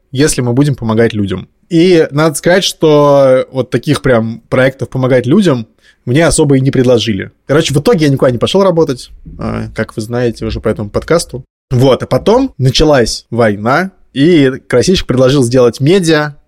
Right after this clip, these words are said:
Потом быстро стало понятно, что это не только медиа, но и этот проект должен помогать каким-то образом людям.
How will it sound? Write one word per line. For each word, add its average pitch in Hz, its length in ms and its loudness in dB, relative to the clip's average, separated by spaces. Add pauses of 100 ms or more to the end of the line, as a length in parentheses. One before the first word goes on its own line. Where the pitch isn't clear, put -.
(120)
Потом 135 340 0
быстро 120 280 0
стало 117 240 0
понятно, 120 420 -2
что - 160 -4
это 117 120 -4
не 123 40 -4
только 120 260 -2
медиа, 113 360 0
но 113 240 0
и 104 140 -2 (120)
этот 143 200 2
проект 143 220 0
должен 127 280 2
помогать 135 380 0
каким-то 123 260 -4
образом 117 260 -2
людям. 160 420 0